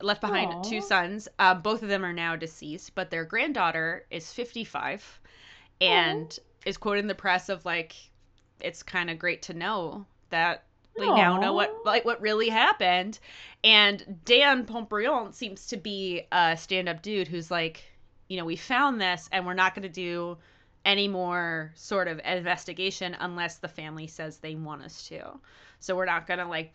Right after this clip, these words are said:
Speaker 1: drag, like, if they think it's shit's put to rest, then shit's put to rest. But if they want us to keep looking for remains or anything like that,"
Speaker 2: Yeah.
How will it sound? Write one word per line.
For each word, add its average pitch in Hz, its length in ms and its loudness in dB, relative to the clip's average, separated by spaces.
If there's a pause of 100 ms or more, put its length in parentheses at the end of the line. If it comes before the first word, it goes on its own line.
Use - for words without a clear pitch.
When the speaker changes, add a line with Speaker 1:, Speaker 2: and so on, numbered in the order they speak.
(120)
Speaker 1:
drag, 170 260 0
like, 170 160 -2
if 160 120 -6
they 190 160 2
think 190 260 -6
it's - 320 -6 (640)
shit's - 240 -8
put 202 200 -6
to 190 100 -8
rest, 202 500 -4
then 190 120 -10
shit's 170 240 -12
put 165 180 -10
to 151 80 -12
rest. 208 340 -2
But 180 80 -2
if 160 120 -8
they 160 120 -6
want 160 140 -8
us 160 80 -14
to 165 80 -12
keep 165 220 -14
looking 160 260 -12
for 156 160 -16
remains 208 640 -6
or 175 80 -4
anything 160 320 -12
like 151 180 -18
that," 214 100 0
Speaker 2:
Yeah. 175 200 6